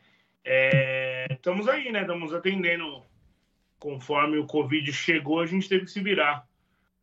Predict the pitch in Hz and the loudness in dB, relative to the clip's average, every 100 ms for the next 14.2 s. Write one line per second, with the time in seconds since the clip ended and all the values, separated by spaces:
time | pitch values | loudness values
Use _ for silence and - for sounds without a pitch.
0 | _ 123 123 120 113 - 123 120 127 123 | _ -10 -10 -10 -10 -12 -12 -4 -4 -2
1 | 139 139 139 139 147 156 165 175 185 196 | -2 0 0 2 4 4 4 2 0 -2
2 | 180 202 196 226 220 220 196 165 160 151 | 0 0 2 6 6 6 2 0 -2 -6
3 | 131 139 - _ _ _ _ - 151 147 | -8 -10 -12 _ _ _ _ -8 -2 2
4 | 151 156 185 180 165 165 170 - 180 - | 2 2 -2 -4 -4 -4 -6 -10 -10 -2
5 | 160 156 143 127 - 156 156 - _ 170 | -2 -2 -6 -12 -8 -8 -8 -16 _ 2
6 | 165 170 156 160 156 147 147 170 - 208 | 4 4 2 -6 -10 -8 -8 -8 -12 -12
7 | 202 196 214 - 165 160 151 135 120 123 | -8 -4 -4 -4 -2 -2 -4 -10 -14 -16
8 | 107 123 127 _ _ _ _ _ - 135 | -20 -20 -20 _ _ _ _ _ -14 -6
9 | 135 139 139 147 156 151 165 160 151 156 | -4 -4 -6 -4 -2 -2 -2 4 4 4
10 | 175 156 147 143 139 143 143 147 147 139 | 2 0 0 0 -2 -4 -8 -10 -12 -12
11 | 127 139 127 147 170 - _ _ _ - | -8 -2 0 0 -4 -18 _ _ _ -20
12 | _ - 135 139 139 156 165 151 151 139 | _ -6 -2 0 -2 -4 -4 -2 -2 0
13 | 151 151 147 147 147 131 147 143 135 143 | -2 -2 -6 -6 -10 -4 -4 -4 -8 -12
14 | 117 110 | -14 -16